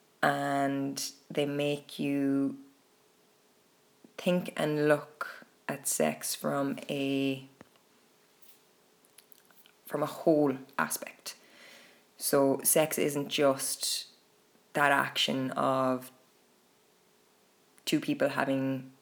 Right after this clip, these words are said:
intercourse. It's an energy exchange. And how actually being in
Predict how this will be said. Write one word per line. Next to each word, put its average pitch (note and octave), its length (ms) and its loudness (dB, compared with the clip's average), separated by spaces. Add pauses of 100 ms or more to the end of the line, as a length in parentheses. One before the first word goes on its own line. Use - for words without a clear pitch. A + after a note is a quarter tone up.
(220)
intercourse. - 600 -4 (600)
It's - 440 0 (600)
an D#3 120 2
energy D3 420 -2
exchange. - 760 -4 (2000)
And C#3 640 0
how C#3 720 0 (2500)
actually D3+ 400 0
being C#3+ 640 0
in C#3 480 0